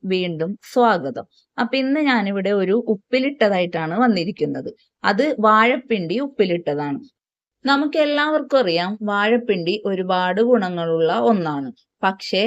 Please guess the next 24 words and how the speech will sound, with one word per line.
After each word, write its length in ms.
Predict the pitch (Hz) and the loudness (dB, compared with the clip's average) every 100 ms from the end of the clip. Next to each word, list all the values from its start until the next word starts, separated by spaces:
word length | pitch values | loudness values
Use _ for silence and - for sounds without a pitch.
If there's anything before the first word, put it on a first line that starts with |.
| 233 | -2
കുട്ടികൾ 480 | - 226 226 247 262 | -2 -2 2 4 6
ഉൾപ്പെടെ 520 | 269 226 226 185 170 226 - | 6 2 2 0 2 0 -2
ഒട്ടുമിക്ക 580 | 196 196 285 277 254 269 247 | -4 -2 -2 -2 0 0 2
ആൾക്കാർക്കും 600 | 185 175 170 160 - 208 233 | 0 0 -2 -2 -2 -2 -2
ഇത് 260 | 185 175 196 247 | -2 -2 0 -2
കഴിക്കാൻ 540 | 247 196 175 185 208 247 - | 0 -2 -2 -2 -2 -2 0
ഒട്ടും 400 | 233 233 - 320 | 0 0 -4 -2
ഇഷ്ടമല്ല. 480 | 330 - 170 139 131 _ _ _ _ | -4 0 0 0 -6 _ _ _ _
അപ്പൊ 180 | 233 226 | -4 2
ഇതുപോലെ 520 | 247 208 214 226 254 294 | 2 4 4 6 6 4
ഒന്ന് 280 | 269 208 226 240 | 0 0 -2 -4
ഉപ്പിലിട്ട് 460 | 233 196 190 190 | -4 -2 -4 -2
കൊടുത്തു 340 | 208 220 208 196 | 0 2 2 4
കഴിഞ്ഞാല് 480 | 170 160 151 135 170 - _ | 4 2 -4 -4 -4 -4 _
വലിയ 300 | 175 170 190 | -2 0 4
ആൾക്കാരായാലും 840 | 262 262 262 208 190 175 160 160 214 - | 4 4 0 0 2 2 2 0 -4 -4
കുട്ടികൾക്കായാലും 1000 | 196 190 202 208 226 226 220 180 156 170 214 | -6 -2 2 2 2 2 2 2 0 -2 -2
ഒരുപാട് 600 | 190 180 175 180 175 202 | -4 -2 0 2 2 2
ഇഷ്ടപ്പെടും. 540 | 330 - 165 - 123 123 _ _ - | 0 0 -4 -2 -6 -6 _ _ -6
അപ്പൊ 160 | 220 233 | 2 4
അതെങ്ങനെയെന്ന് 640 | 233 240 233 226 226 226 | 4 2 2 2 0 0
നോക്കിയാലോ? 540 | 226 233 240 214 208 214 - | 0 0 2 2 4 0 -2
പോകാം 440 | 180 165 156 165 240 | 4 4 4 0 0
വീഡിയോയിലേക്ക്. 800 | 320 294 226 180 160 151 151 - | 0 2 2 2 2 2 0 -6